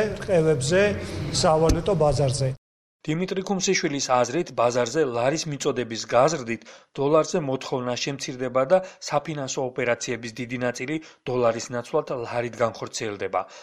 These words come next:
Speaker 2: მაგრამ რეალობაში კი საპირისპირო ხდება. ეროვნული ბანკი თითქმის ყოველ კვირას რეფინანსირების სესხების სახით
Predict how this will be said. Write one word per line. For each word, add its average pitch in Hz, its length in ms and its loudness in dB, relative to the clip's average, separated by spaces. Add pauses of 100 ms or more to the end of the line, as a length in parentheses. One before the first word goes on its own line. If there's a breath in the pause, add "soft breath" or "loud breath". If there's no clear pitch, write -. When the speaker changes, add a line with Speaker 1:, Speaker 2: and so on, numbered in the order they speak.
(120)
Speaker 2:
მაგრამ 113 400 -4
რეალობაში 165 640 2
კი - 140 -12
საპირისპირო 127 680 -4
ხდება. 98 340 -8 (360 loud breath)
ეროვნული 151 420 -2
ბანკი 127 400 -4
თითქმის - 400 -8 (140 loud breath)
ყოველ 165 420 4
კვირას 156 400 -2
რეფინანსირების 131 840 -4
სესხების 117 480 -4
სახით 156 280 -2